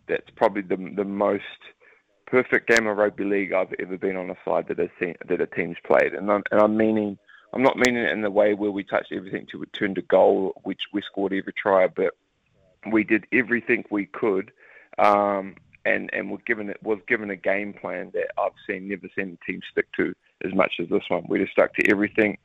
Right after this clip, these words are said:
Um, Ivan said that before, before the game, you know, you'll, you know, you'll start knowing we're in it when, when their superstars make mistakes.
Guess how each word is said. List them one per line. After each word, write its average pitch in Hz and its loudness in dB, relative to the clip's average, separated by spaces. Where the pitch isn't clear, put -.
Um, 95 2
Ivan 107 4
said 107 -2
that - -6
before, 101 -2
before 95 -4
the 98 -8
game, 98 0
you 95 -10
know, 92 -6
you'll, 95 -6
you 107 -10
know, 104 0
you'll 101 -2
start - 4
knowing 104 0
we're 98 -2
in 107 -2
it 101 -6
when, 92 -8
when 101 -2
their 95 4
superstars 101 2
make 98 -2
mistakes. 113 0